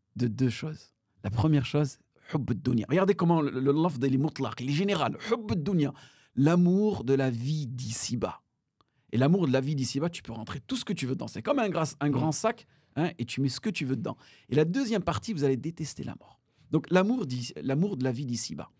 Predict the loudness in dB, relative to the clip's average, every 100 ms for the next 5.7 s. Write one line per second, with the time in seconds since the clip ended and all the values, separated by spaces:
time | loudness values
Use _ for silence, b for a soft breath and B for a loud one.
0 | _ _ _ _ -4 0 2 4 4 2
1 | -2 0 2 2 4 2 2 2 0 2
2 | 4 6 6 4 2 0 0 -2 -6 -6
3 | -8 -12 _ -6 -2 -2 0 0 0 b
4 | b b -4 -4 -2 -2 0 0 0 -2
5 | -2 0 4 4 4 0